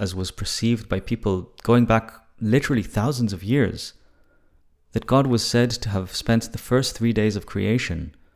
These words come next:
so the first half of the creation process, distinguishing light from darkness on day one, heavens from earth on day two,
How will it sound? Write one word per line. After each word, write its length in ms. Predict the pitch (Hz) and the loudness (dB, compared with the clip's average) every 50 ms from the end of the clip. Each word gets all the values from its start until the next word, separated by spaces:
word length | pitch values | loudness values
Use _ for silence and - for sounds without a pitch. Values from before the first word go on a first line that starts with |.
| _ _ _ _ _ _ _ - | _ _ _ _ _ _ _ -10
so 140 | - - | -6 -4
the 40 | 107 | -4
first 360 | 107 - - 131 127 - - | -2 0 0 0 0 0 -4
half 360 | - - - 117 117 113 - - | -6 -4 0 0 0 0 -2 -4
of 100 | 98 90 | -8 -8
the 60 | - | -8
creation 460 | - - 101 101 110 135 - - 104 | -6 -2 0 0 0 0 0 -2 -4
process, 600 | 92 - 87 85 90 - - 90 85 - - - - - _ _ _ _ _ _ _ _ _ _ _ _ _ _ _ - | -4 -4 -4 -6 -6 -6 -6 -6 -6 -8 -10 -12 -14 -18 _ _ _ _ _ _ _ _ _ _ _ _ _ _ _ -4
distinguishing 760 | 113 - - 123 120 123 120 113 - 110 104 101 98 - - _ _ - _ _ _ _ _ _ - - | -4 -2 2 4 6 6 6 4 2 0 0 0 0 -2 -4 _ _ -20 _ _ _ _ _ _ -4 2
light 260 | 98 113 120 120 120 | 4 4 4 4 2
from 220 | - - 101 95 | 0 -2 -2 2
darkness 420 | 90 107 120 127 - 92 85 - - | 4 4 4 4 2 -4 -4 -2 -2
on 80 | 92 | -2
day 160 | 87 92 92 | 0 0 0
one, 480 | 92 90 104 117 110 95 87 85 87 - - _ _ _ _ _ _ _ _ _ _ _ _ _ | 0 2 4 4 4 2 2 -2 -4 -8 -12 _ _ _ _ _ _ _ _ _ _ _ _ _
heavens 320 | - - 117 107 107 104 - | -2 0 2 2 2 0 -2
from 220 | - - 95 - - | -2 -4 -4 -2 2
earth 300 | 123 123 110 95 - - | 2 2 2 2 0 -4
on 100 | - 90 | -6 -4
day 160 | 85 92 90 | -2 -2 -4
two, 380 | 90 - - 135 123 98 87 | -2 0 2 2 2 2 2